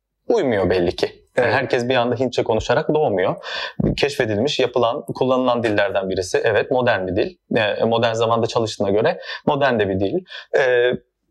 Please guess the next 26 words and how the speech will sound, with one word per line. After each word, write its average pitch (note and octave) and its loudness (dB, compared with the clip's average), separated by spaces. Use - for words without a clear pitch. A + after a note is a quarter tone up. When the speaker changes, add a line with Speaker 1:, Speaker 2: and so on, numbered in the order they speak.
Speaker 1:
Türkçe B2+ 0
öyle, A2+ 2
İngilizce B2 0
öyle, G2+ 2
Fransızca B2 0
öyle. A2 2
Matematik E3+ 0
de D3 0
bu E3 0
diller C3+ 0
gibi C3+ 0
bir D3 -2
dil C3+ 0
ve D3 0
şu - 0
anki B2+ 0
evreni C3 2
anlamamızı C#3 0
sağlıyor. D3 0
Bir C3 2
anlamda A#2 0
bu C#3 -2
biçimlendirmeyi A#2 0
yapıyor C3+ 0
bizim F#2 0
için. G#3+ -2